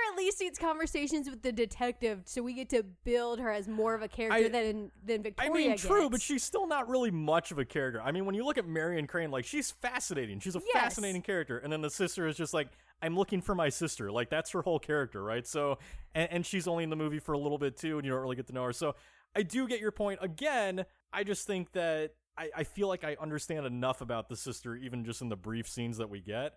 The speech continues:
Speaker 1: Mm-hmm.
Speaker 2: Um, but that being said, that is who I wanna talk about only briefly, because I think that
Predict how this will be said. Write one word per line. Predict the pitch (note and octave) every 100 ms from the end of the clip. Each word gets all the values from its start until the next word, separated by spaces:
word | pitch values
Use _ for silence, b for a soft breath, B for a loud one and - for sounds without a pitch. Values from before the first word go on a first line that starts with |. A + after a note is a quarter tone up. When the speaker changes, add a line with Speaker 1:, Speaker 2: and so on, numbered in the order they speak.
| -
Speaker 1:
Mm-hmm. | C#4+ C4+ G3+ G3 -
Speaker 2:
Um, | E3+ E3+ E3 _ -
but | A3
that | D4+
being | A#3+
said, | D4 A3
that | G3
is | G3+
who | G#3
I | A3+
wanna | E3
talk | D3 D#3+ E3
about | D3 B2+ - - - -
only | A3+ B3+
briefly, | D3 G3+ - D#3
because | C#3+ C#3+ D#3 C#3+ C3+ - b b b _
I | D3+ D3
think | - F#3+ F#3+
that | E3 E3 D3+